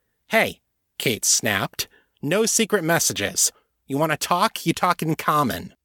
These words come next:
Morgan put her hand on Kate's shoulder. "It's all right. He's telling them to follow your orders." Kate blinked. "Oh,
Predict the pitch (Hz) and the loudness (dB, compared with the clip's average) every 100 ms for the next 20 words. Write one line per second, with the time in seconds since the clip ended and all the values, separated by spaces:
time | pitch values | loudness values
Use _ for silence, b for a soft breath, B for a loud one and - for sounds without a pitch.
0 | _ _ _ _ _ _ _ _ 185 165 | _ _ _ _ _ _ _ _ 0 2
1 | 110 92 95 123 110 98 156 110 90 90 | 0 -4 -2 0 2 2 2 0 -2 -6
2 | 90 - 117 - - - 143 131 90 80 | -6 -2 -2 2 0 2 0 0 -4 -6
3 | - _ _ _ _ _ _ _ _ 113 | -10 _ _ _ _ _ _ _ _ -2
4 | - 127 120 95 - - _ _ _ _ | 0 0 0 -4 -6 -18 _ _ _ _
5 | _ - 120 - 143 110 90 92 92 107 | _ -2 -2 0 -2 -2 -6 -10 -8 -4
6 | 123 101 95 104 120 123 82 78 - - | -4 -4 -6 -6 -4 -4 -4 -4 -4 -4
7 | _ _ _ _ _ _ _ _ _ _ | _ _ _ _ _ _ _ _ _ _
8 | _ - 123 - 113 151 110 80 - - | _ -2 -2 -2 0 0 0 -4 -12 -14
9 | _ _ _ _ _ _ _ 139 147 | _ _ _ _ _ _ _ -2 -2